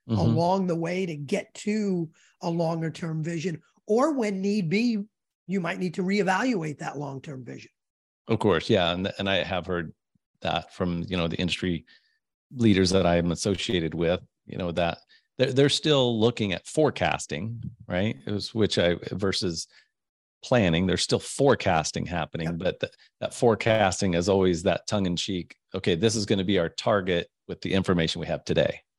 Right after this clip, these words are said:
Speaker 1: Right. And, the, you know, and, and they are taking those,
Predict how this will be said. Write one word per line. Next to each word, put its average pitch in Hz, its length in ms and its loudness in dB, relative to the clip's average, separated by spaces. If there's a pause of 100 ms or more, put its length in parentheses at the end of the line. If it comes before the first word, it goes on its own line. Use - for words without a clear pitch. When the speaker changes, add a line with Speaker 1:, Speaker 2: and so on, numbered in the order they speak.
(220)
Speaker 1:
Right. 110 160 2 (360)
And, 117 160 2
the, 120 120 2
you 117 200 -4
know, 101 160 4
and, 98 340 4
and 107 240 4
they 95 100 4
are 98 160 4
taking 87 380 -2
those, 82 300 -2